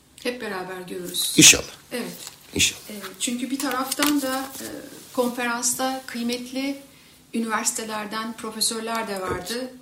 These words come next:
Speaker 1: ve genel anlamda, e, insan hakları evrensel, e, bildirgesi üzerinden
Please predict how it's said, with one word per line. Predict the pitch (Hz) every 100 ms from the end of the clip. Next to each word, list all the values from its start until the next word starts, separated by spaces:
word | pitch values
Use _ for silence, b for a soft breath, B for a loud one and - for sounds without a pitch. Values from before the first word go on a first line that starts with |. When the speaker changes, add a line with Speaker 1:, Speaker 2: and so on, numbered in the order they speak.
| -
Speaker 1:
ve | 220
genel | 208 208 214 226
anlamda, | 214 214 214 214 214 214 220 - - b b b -
e, | - 220 -
insan | 254 302 285
hakları | 233 - 202
evrensel, | 196 - 208 214 208 - 208 202 202 - - -
e, | 202 196
bildirgesi | 220 202 190 180 185 - 175
üzerinden | 202 196 180 175 170 165